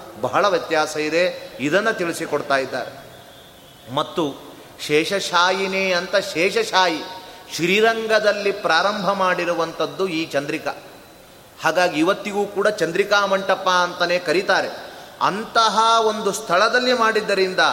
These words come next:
ಅವನ ಒಂದು ನಮಸ್ಕಾರ, ಅವನ ಅನುಗ್ರಹಕ್ಕಾಗಿ ಶೇಷಶಾಯಿನೇ ಅಂತ ಕೊಂಡಾಡ್ತಾ ಇದ್ದಾರೆ.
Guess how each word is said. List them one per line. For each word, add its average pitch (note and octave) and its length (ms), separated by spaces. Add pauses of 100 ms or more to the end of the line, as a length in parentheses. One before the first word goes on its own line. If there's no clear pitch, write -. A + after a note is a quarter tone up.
(540)
ಅವನ G#3 380
ಒಂದು G#3+ 460
ನಮಸ್ಕಾರ, A3+ 680
ಅವನ A3 220
ಅನುಗ್ರಹಕ್ಕಾಗಿ F#3 1080 (260)
ಶೇಷಶಾಯಿನೇ E3+ 1300
ಅಂತ C#3+ 200
ಕೊಂಡಾಡ್ತಾ D3 560
ಇದ್ದಾರೆ. C#3+ 600